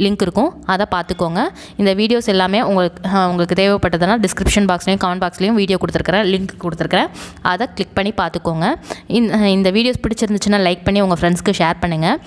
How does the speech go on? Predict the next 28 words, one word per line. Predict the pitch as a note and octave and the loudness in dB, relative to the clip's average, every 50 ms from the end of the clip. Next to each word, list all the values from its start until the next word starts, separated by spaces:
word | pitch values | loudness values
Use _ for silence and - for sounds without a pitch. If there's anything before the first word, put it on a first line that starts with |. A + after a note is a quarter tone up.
| - - - - - - - - | -16 -18 -18 -18 -12 -2 0 2
இது | A#3+ C4 | 4 4
வரைக்கும் | C4+ C4 B3 - B3 A#3 | 4 2 2 2 2 2
நம்ம | G#3 F#3 - | 2 0 0
சேனலை | - F#3+ F#3 G3+ G#3 G#3 G#3+ - | 0 0 0 2 0 0 0 0
சப்ஸ்கிரைப் | G3 F3 - - - F3+ E3+ - - | 0 -2 -2 0 0 0 0 2 0
பண்ணாம | F3+ F3+ F3+ F#3+ F#3 F3 | 0 0 2 2 2 2
இருந்தீங்கன்னா | E3+ E3+ E3+ E3+ E3+ - - E3+ F3 F3 E3+ E3+ G3+ D#4 - - - - - - - | 2 0 0 0 0 -2 -2 0 2 2 4 4 2 0 -2 -6 -18 -20 -12 -4 -2
சப்ஸ்கிரைப் | G#3 F#3+ - - - G#3+ G#3 G#3 G3 | -2 -2 -2 -2 0 0 0 0 0
பண்ணிக்கோங்க. | F3+ F3 E3+ - E3 E3 E3 F3+ A#3 G4 - - - - - - - G3 G3 | -2 -2 -2 -2 -2 0 2 0 0 -2 -4 -12 -18 -18 -10 -4 -2 0 0
வயர் | G3 G#3+ B3+ C4 - | 2 0 0 -2 0
கூடை | C4 B3+ A#3 G#3 | 0 0 2 0
ஐட்டம் | G3 F#3+ - G3+ G#3 G3 F3+ | 0 0 -2 -2 0 2 2
எல்லா | F#3 F#3+ G#3+ G#3+ F#3+ | 2 2 2 2 2
ஒர்க்குமே | F3 - - F#3 F#3+ G3 G3 | 0 -2 0 0 2 2 2
நாங்க | F3 E3+ E3+ - | 2 0 0 2
சேல்ஸ் | F3+ F#3 G3 - - - | 2 2 2 0 0 -2
பண்றோம். | E3 D#3+ D#3+ D#3+ F#3 C4+ F4+ - - - - - - - - | -2 0 0 0 0 0 0 -2 -4 -4 -4 -8 -8 -4 -4
அது | G3 G3+ G#3 - | -4 -4 -2 -2
தேவைப்படுறவங்க | G#3 G#3 A#3 B3 - A3 G#3 F#3+ F3+ F3+ G3 G#3+ F3+ | 0 0 0 0 -2 -2 -2 -2 -2 -2 -2 -2 -2
கான்டாக்ட் | F#3 F3+ E3+ F#3+ F#3+ - - | -2 -2 -2 -2 -6 -6 -4
பண்ணி | - F#3 G3+ G3 - | -4 -2 -2 0 -2
கேட்டுக்கோங்க. | E3+ D#3+ E3 - D#3+ E3+ F#3+ G3 F3+ | -2 -2 0 -2 0 0 0 0 2
வயர் | F3 F3+ F#3 - | 0 0 0 0
கூடை, | - F3+ F3 F3 F3 - | -2 0 0 0 0 0
க்ரோஷா | F#3+ F#3 - - G3 F3+ F3 | -2 -2 0 0 0 2 2
ஒர்க், | F3 F3+ - F3+ | 0 0 0 -2
மேக்ரோமிக் | E3+ F3 - F#3 F3+ F3+ F3+ - F#3 | -2 0 -2 -2 -2 -2 -2 -2 -2
ஒர்க் | F3+ F3 - | -4 -2 -2